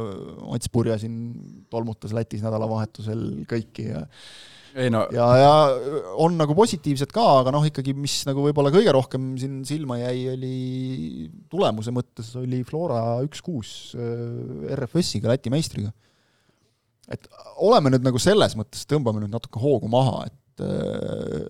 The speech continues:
Speaker 1: Flora mängis selle kohtumise ikkagi nagu täiesti ülimalt, ülimalt räsitud koosseisuga. Äh, lugesin kokku, kuusteist meest käis väljakul, minu meelest neist kas,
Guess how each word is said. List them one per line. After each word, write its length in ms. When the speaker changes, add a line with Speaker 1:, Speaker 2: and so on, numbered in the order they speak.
Speaker 1:
Flora 300
mängis 380
selle 200
kohtumise 640
ikkagi 380
nagu 200
täiesti 880
ülimalt, 560
ülimalt 460
räsitud 500
koosseisuga. 600
Äh, 340
lugesin 400
kokku, 380
kuusteist 340
meest 220
käis 160
väljakul, 480
minu 160
meelest 260
neist 320
kas, 320